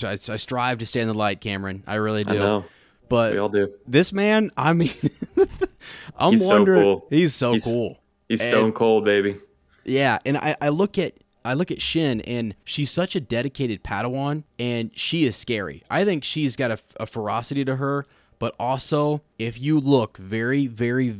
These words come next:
Speaker 1: and I mean this, I want friends to go back and watch episode two, and maybe it's in episode one as well. I can't remember where she is asking about Thrawn, and she's looking at Morgan Elsbeth, and she's starting to realize what's going on. She looks, like, she really shows kind of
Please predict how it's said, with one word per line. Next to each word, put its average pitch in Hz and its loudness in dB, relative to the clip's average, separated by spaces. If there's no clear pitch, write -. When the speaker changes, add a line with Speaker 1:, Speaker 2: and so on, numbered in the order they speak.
Speaker 1:
and 110 -6
I 117 0
mean 135 4
this, 85 -6
I 107 -4
want 120 -6
friends 127 -2
to 113 -6
go 120 -2
back 120 -2
and 107 -4
watch 113 -2
episode 135 -4
two, 110 -2
and 110 -4
maybe 185 -4
it's 208 -10
in 170 -6
episode 127 -6
one 110 -4
as 98 -8
well. 90 -6
I 110 -8
can't 156 -4
remember 151 0
where 120 0
she 123 -4
is 107 -4
asking 110 -6
about 95 -6
Thrawn, 98 -6
and 104 -4
she's 101 -6
looking 110 -2
at 95 -4
Morgan 101 -4
Elsbeth, 101 -4
and 98 -8
she's 101 -10
starting 104 -6
to 95 -6
realize 98 -4
what's 98 -10
going 101 -8
on. 104 -6
She 156 0
looks, 113 -6
like, 127 -4
she 151 -2
really 147 4
shows 123 0
kind 117 -6
of 98 -8